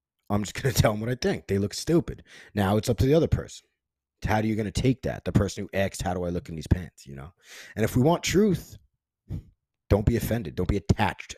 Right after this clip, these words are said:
to an, to an, uh, uh, don't be attached to a desired outcome. Because if the friend says, "Yo, honestly, I don't like them. They look stupid," but they're on you. They're for you, not me. I'm not wearing them. I wouldn't wear them.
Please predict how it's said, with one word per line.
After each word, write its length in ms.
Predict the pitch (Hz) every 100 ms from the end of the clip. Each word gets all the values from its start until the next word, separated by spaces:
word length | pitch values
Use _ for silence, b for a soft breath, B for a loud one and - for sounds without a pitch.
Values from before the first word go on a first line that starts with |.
| _
to 200 | - 104
an, 100 | 90 B B B B
to 200 | - 107
an, 160 | 104 87 b b b -
uh, 140 | 98 -
uh, 280 | 95 92 90
don't 220 | 110 117
be 120 | 131
attached 480 | - - 117 - -
to 140 | 120
a 40 | 90
desired 680 | 95 82 98 98 98 92 - 80
outcome. 560 | 87 - - - - _ _ _ _ _
Because 280 | - 95 110
if 80 | 107
the 80 | 95
friend 320 | - 127 127
says, 140 | 117
"Yo, 120 | 110 101
honestly, 320 | 95 107 98
I 40 |
don't 120 | 90
like 200 | 80 80
them. 100 | -
They 40 | 78
look 100 | 73
stupid," 320 | - 85 62
but 120 | - - _
they're 160 | 98 135
on 180 | 165 120
you. 280 | 170 76 62
They're 100 | 107
for 160 | -
you, 220 | 104 123
not 240 | 85 110 139
me. 160 | 113
I'm 100 | 90
not 160 | 113 82
wearing 220 | 73 73
them. 80 | 92
I 120 | -
wouldn't 220 | 95 92
wear 160 | 92 98
them. 160 | 60